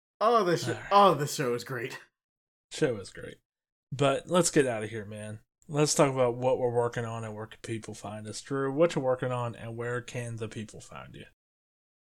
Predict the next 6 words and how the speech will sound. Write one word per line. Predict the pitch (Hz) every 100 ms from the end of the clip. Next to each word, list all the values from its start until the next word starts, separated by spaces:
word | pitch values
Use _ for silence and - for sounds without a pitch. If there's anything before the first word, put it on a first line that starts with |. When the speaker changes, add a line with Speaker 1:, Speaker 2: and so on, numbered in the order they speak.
| _
Speaker 1:
You | - 202 269
can | 247
find | - 214 214 208
me | 202 208 202
on | - 139 165 165 156 156 156
YouTube, | 120 123 175 - 165 143 120